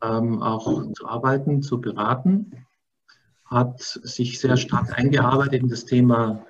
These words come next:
Immunologie, hat da den Immunabwehrkongress, äh, organisiert letztes Jahr,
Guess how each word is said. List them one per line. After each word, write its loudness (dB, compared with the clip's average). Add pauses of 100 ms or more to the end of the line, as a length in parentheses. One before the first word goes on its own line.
(140)
Immunologie, 2 (1160)
hat -8
da 0
den -2
Immunabwehrkongress, 0
äh, -20
organisiert 0
letztes -4
Jahr, -2